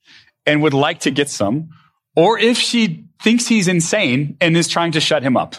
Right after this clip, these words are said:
Like, "Okay, you're talking a big game. You have water that never runs out. Fantastic. Just, I guess, give it to me. You know, can we just, just give me the water. Give me the eternal water. It's fine. And then you can go away, and then we can be there. You don't have to come here. That'd be great."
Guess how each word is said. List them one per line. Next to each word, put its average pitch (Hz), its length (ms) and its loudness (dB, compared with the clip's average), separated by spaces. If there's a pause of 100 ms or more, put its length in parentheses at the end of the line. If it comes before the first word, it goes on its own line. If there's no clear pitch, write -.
(600)
Like, 147 260 0
"Okay, 254 440 2
you're 214 100 2
talking 214 320 -2
a 190 60 0
big 170 180 0
game. 110 340 -2
You 160 100 4
have 175 100 2
water 196 280 2
that 208 60 -6
never 208 160 0
runs 208 180 0
out. 208 320 -2
Fantastic. 147 760 -2 (120)
Just, 202 240 0
I - 120 -2
guess, 214 180 -4
give 180 140 0
it 110 80 -6
to 104 80 -4
me. 87 200 -6
You 180 100 2
know, 202 200 0
can 202 100 0
we 202 60 0
just, 202 220 -2 (320)
just 196 160 2
give 202 100 2
me 180 80 2
the 165 80 0
water. 107 260 0
Give 180 120 2
me 180 80 2
the 175 80 2
eternal 160 260 0
water. 127 220 0
It's 117 120 -8
fine. 113 240 -2
And - 80 -4
then 143 100 2
you 160 40 2
can 170 60 2
go 175 100 2
away, 147 320 -2 (260)
and 143 120 2
then 139 80 2
we 139 80 0
can 143 100 -2
be 135 60 2
there. 131 100 2
You 175 60 2
don't 233 160 0
have 240 100 -2
to - 60 -8
come 285 100 2
here. 202 120 2
That'd 180 120 0
be 185 80 0
great." 170 220 -2